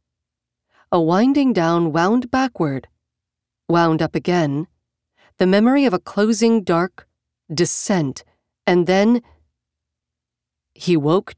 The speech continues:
to unstartled flesh, a flicker of oxygen drawn easily, slowly through the throat. Relief, first. Dizzying, profound relief.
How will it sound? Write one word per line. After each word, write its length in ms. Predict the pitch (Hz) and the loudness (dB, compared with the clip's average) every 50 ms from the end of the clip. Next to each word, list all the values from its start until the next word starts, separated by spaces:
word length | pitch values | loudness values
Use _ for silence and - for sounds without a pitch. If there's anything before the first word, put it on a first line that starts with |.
| _ _ _ | _ _ _
to 160 | - 190 156 | -4 -4 -2
unstartled 760 | - 165 170 190 190 - - - 185 180 175 180 160 - - | 0 0 0 0 0 -2 -2 0 0 2 2 0 -2 -4 -10
flesh, 540 | - - 247 247 196 151 131 - - - - _ _ _ _ _ _ _ _ _ _ _ _ _ | -6 -4 -2 -2 -2 -2 -4 -6 -10 -12 -14 _ _ _ _ _ _ _ _ _ _ _ _ _
a 80 | 180 | -6
flicker 380 | 185 - - 269 - - 277 240 | -6 -2 -4 -4 0 2 2 2
of 100 | 202 165 | 4 4
oxygen 580 | 190 190 196 - - 190 165 147 165 160 160 151 | 4 2 2 0 -2 -6 -4 -2 0 0 0 0
drawn 360 | 143 175 185 196 220 233 226 | 2 2 2 4 2 2 0
easily, 580 | - 240 247 220 - 160 147 143 139 - - _ | 2 0 0 2 0 -2 -2 -4 -6 -8 -10 _
slowly 520 | - - - - 220 208 208 185 151 147 139 | -10 -6 -2 2 2 2 2 2 0 0 -2
through 200 | - - 180 175 | -2 -2 -2 -2
the 100 | 185 175 | -2 -4
throat. 480 | - - 208 202 185 156 147 - - - _ _ _ _ _ _ _ _ _ _ _ _ _ _ _ | -2 -2 0 0 0 0 -2 -6 -10 -18 _ _ _ _ _ _ _ _ _ _ _ _ _ _ _
Relief, 580 | 180 190 190 190 208 190 156 - - - - _ _ _ _ | 0 2 2 4 2 2 2 0 -4 -12 -20 _ _ _ _
first. 600 | _ - - 202 170 156 147 139 - - - _ _ _ _ _ _ _ _ _ _ _ _ _ | _ -6 -4 -2 0 0 -2 -4 -6 -10 -12 _ _ _ _ _ _ _ _ _ _ _ _ _
Dizzying, 600 | 170 143 185 214 202 208 233 233 233 233 233 240 | -4 0 0 0 2 2 4 4 4 4 2 0
profound 580 | 233 - 180 160 - - 202 185 185 185 180 160 | -2 -4 -6 -6 -2 0 0 2 2 2 0 0
relief. 460 | 165 160 151 151 151 147 - - - | 0 -2 -2 -2 -2 -4 -4 -8 -16